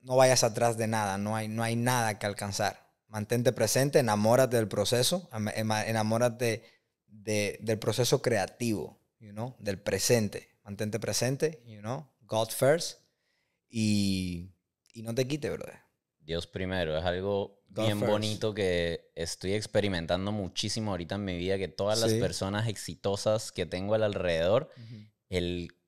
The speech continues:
Speaker 2: gran común denominador es Dios.
Speaker 1: God first, brother.
Speaker 2: Esa
Speaker 1: Todo.
Speaker 2: relación con Dios,
Speaker 1: Todo lo que yo he
Speaker 2: increíble.
Speaker 1: logrado es, es gracia de Dios,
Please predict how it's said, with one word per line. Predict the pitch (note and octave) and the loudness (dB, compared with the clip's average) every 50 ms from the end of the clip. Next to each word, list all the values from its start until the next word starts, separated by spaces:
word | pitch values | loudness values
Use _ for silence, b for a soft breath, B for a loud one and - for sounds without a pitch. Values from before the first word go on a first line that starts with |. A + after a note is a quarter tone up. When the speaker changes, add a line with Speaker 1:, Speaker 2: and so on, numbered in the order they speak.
| _ _ | _ _
Speaker 2:
gran | _ - - - G#2+ G#2+ G#2+ A2+ A2+ A#2 A#2+ A#2+ | _ -20 0 4 8 8 8 8 8 6 2 0
común | - A#2+ A#2+ B2 A#2+ A#2+ A#2 | 0 0 0 2 0 0 0
denominador | A#2 A2+ A2 G#2+ G2+ G2 F#2 F2 F2 F2 F#2 F#2+ | 0 0 -2 -2 -2 -2 -4 -4 -2 -2 0 -2
es | F#2 F2+ | -2 -2
Dios. | G2 F#2 D#2+ D2 - - - - | -4 -6 -6 -6 -10 -14 -20 -18
Speaker 1:
God | A2+ G#2 A2+ G#2+ G2 | -10 -6 -4 -4 -4
first, | - - - - - - - - | -4 -6 -8 -8 -8 -10 -14 -18
brother. | G2 F#2+ F#2 - - _ _ _ _ _ _ _ _ _ _ | -20 -20 -20 -20 -20 _ _ _ _ _ _ _ _ _ _
Speaker 2:
Esa | - F2+ - - G#2 | -10 -4 2 4 4
Speaker 1:
Todo. | G2 G2+ | 4 4
Speaker 2:
relación | G#2 G2 F2 D#2+ D#2+ - - G2 F#2 F#2 | 4 2 0 0 -2 -2 -4 -6 -6 -6
con | E2+ - F#2+ F#2 F#2 | -6 -6 -6 -4 -2
Dios, | F#2 F#2+ E2+ D#2+ - | -2 -2 -2 2 6
Speaker 1:
Todo | C3 B2 B2+ C3 | 8 10 10 12
lo | C3+ C#3 | 10 10
que | B2+ - | 8 8
yo | C3 | 8
he | B2+ B2+ C3 | 8 10 10
Speaker 2:
increíble. | C3+ C3+ | 10 12
Speaker 1:
logrado | C3 C3 C3 C3+ C#3 D3+ E3 E3 C#3 B2 | 10 10 10 10 10 10 10 10 10 10
es, | A#2+ A#2 A2+ - - - - - - | 10 8 6 4 2 0 -2 -4 -4
es | A2+ A2+ A2 G#2+ - - - - - | -2 -2 0 0 0 0 -2 -4 -6
gracia | G#2+ G2+ - G2+ G2 G#2 - - A2+ G#2 | -6 -2 0 2 2 2 2 0 0 0
de | G2 F2+ | -2 -2
Dios, | F2 E2+ D#2 - - - - - | -4 -4 -6 -4 -6 -6 -8 -8